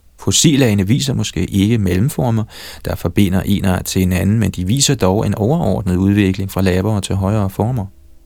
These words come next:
Du beskrev selv den udvikling i din redegørelse af perioderne Kambrium,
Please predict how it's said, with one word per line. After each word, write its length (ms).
Du 80
beskrev 340
selv 260
den 180
udvikling 520
i 40
din 200
redegørelse 500
af 60
perioderne 520
Kambrium, 600